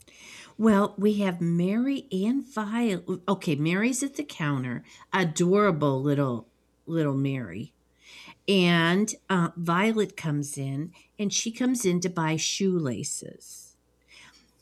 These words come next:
But it's obvious she's come into the drugstore a lot and sat at the counter and bought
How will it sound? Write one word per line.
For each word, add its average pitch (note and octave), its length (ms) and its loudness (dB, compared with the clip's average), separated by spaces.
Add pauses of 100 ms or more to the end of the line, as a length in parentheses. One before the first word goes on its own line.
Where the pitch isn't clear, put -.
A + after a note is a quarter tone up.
(120)
But G#3 200 2
it's G3+ 240 2
obvious A#3+ 440 2
she's A#3+ 320 -2
come G#3+ 240 -2
into G3 340 -2
the F3 120 -6
drugstore D#3+ 640 -6
a C#3 60 -10
lot D3 640 -4
and D#3+ 200 -4
sat D#3+ 280 -4
at D#3 140 -6
the D3 60 -10
counter D3+ 600 -4
and D#3 160 -4
bought - 280 -6